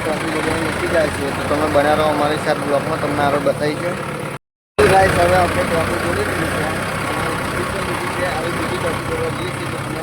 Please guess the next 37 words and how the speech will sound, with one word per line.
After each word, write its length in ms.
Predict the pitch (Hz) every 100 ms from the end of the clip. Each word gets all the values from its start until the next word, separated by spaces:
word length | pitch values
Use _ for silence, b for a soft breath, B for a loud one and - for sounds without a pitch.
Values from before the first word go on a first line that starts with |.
| 156
બન્યા 220 | 156 165
રહો 60 | 165 156
અમારી 220 | 156 165
સાથે 160 | 160 -
વ્લોગમાં, 280 | - 170 170
તમને 180 | - - -
આગળ 180 | - -
બતાવીશું. 420 | - 160 180 190 - - - - - - - -
તો 100 | 151 156
હવે 120 | 156 160
જઈએ 240 | 160 156 160 156
છીએ 320 | 156 156 156 156 156 156 139
બીજી 200 | 147 160
ટોકી 280 | 170 165 165
જોડવા 240 | 170 165 165
માટે. 180 | 160 175 165
તો 80 | 151
તમે 180 | 143 147 143
બન્યા 280 | 143 151 151
રહો 80 | 151
અમારી 260 | 143 139 139
સાથે 180 | 147 139
વ્લોગમાં. 400 | 139 139 165 180 - - - -
તો 60 | 202
ગાઈસ, 200 | 208 208
ટોકી 300 | 185 170 - -
જોડી 220 | 185 208 208
દીધી 240 | 185 165
છે. 80 | 165
આમાં 420 | 165 160 151 170 160
પોલી 300 | 156 165 175
અમારી 300 | 170 160 143 156
જઈ 180 | 160 175
ગયેલી, 240 | 185 160 147
ચાર 160 | 147 143
આપણે 180 | -
જે 80 | -